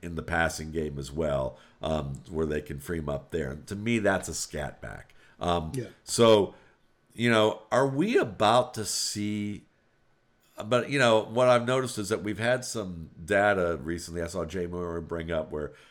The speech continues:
Speaker 1: I think, like, the pa-, the average passing yardage or E P A of certain things is lower than it's been in recent years. And Jay
Speaker 2: Yep.
Speaker 1: Moore jumped to the conclusion, my man, uh, as he would, as a fellow running back fan in arms would say,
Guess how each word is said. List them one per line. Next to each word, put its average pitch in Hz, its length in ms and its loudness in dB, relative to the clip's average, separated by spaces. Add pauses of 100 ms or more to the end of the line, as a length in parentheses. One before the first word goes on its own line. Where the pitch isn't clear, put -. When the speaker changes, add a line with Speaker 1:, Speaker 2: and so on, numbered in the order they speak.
Speaker 1:
I 80 80 -8
think, 117 280 -4
like, 87 240 -2
the 80 80 -6
pa-, 95 440 -2 (240)
the - 80 -2
average 104 460 4
passing 95 440 -4
yardage 98 640 0
or 80 200 -2 (260)
E 104 160 -4
P 101 240 -2
A 101 180 2
of 95 100 -4
certain 95 260 -8
things 101 260 -6
is 82 160 -8
lower 104 420 4
than 98 160 0
it's 90 140 -6
been 98 320 -4
in 90 340 -14
recent 92 420 -6
years. 95 460 -2 (360)
And 87 160 -4
Jay 104 140 4
Speaker 2:
Yep. 156 100 4
Speaker 1:
Moore 107 280 8
jumped 104 340 0
to 107 80 2
the 101 100 -2
conclusion, 95 600 -2
my 92 220 -2
man, 92 500 -2
uh, 90 340 -8 (300)
as 90 200 -4
he 98 160 -4
would, 85 340 -2 (320)
as 76 100 -8
a 82 60 -4
fellow 95 380 2
running 92 320 -4
back 85 260 2
fan 80 300 -6
in 80 100 -8
arms 80 400 -4
would 80 200 -10
say, 76 360 -4